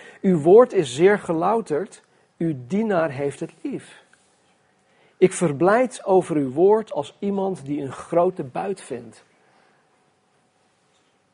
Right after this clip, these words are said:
En Psalm één vers twee spreekt van de, de geestelijke mens, de wedergeboren mens, die zijn vreugde vindt in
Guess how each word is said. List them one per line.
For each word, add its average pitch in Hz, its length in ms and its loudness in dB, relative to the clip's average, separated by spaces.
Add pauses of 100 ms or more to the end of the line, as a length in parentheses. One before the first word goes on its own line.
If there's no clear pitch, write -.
(560)
En 143 120 -6
Psalm 147 280 -4
één 185 200 2
vers - 160 -12
twee 185 220 0
spreekt 175 420 0
van 151 220 -4
de, 139 260 0 (400)
de - 100 -12
geestelijke 185 640 -2
mens, 165 360 -4
de 135 80 -10
wedergeboren 156 720 2
mens, 147 380 -2 (240)
die 143 120 -6
zijn 127 200 -6
vreugde 175 520 2
vindt 160 500 -6
in 139 360 -2